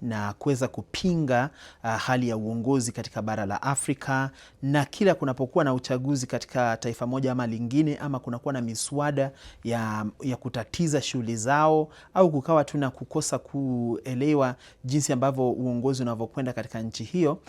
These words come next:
tumeona mara kwa mara vijana wakitoa sauti zao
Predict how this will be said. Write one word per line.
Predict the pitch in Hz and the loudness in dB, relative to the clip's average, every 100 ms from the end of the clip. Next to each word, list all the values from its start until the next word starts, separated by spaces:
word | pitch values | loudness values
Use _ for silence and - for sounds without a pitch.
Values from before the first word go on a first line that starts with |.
| - _ | -20 _
tumeona | - 127 135 143 | -4 0 2 2
mara | 123 127 123 | 2 2 0
kwa | 120 | -2
mara | 113 123 123 | -2 0 0
vijana | 110 113 120 123 113 | -2 -4 -2 -2 -4
wakitoa | 107 - 110 107 - 127 | -8 -8 -6 -6 -2 -2
sauti | - 110 101 107 | 0 -4 -4 -6
zao | 110 143 160 | 0 2 2